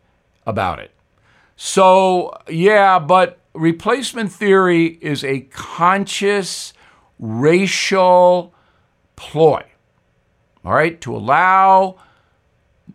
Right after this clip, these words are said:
migrants into the United States to replace American voters. That's not what happened in the Native American situation, and you'll know that, Gary, if you read my book, Killing Crazy Horse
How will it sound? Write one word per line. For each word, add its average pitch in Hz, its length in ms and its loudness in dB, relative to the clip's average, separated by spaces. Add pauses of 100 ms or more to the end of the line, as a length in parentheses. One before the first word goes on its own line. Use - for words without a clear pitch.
(120)
migrants 180 640 -2
into 165 300 -4
the 165 100 -8
United 147 400 -2
States 127 600 -10 (280)
to 127 120 -12
replace 151 1000 -2 (480)
American 123 580 -4
voters. 104 540 -12 (460)
That's - 180 -10
not 202 160 0
what 196 80 0
happened 165 500 -2
in 139 340 -4
the 135 100 -4
Native 143 340 -4
American 139 460 -4
situation, 113 680 -10
and 135 160 -6
you'll 131 140 -6
know 175 240 -2
that, 143 400 -2 (220)
Gary, 143 360 0
if 127 140 -4
you 135 120 -6
read 143 480 -4
my 123 180 -4
book, 135 420 -2 (760)
Killing 160 340 0
Crazy 139 380 -4
Horse - 520 -18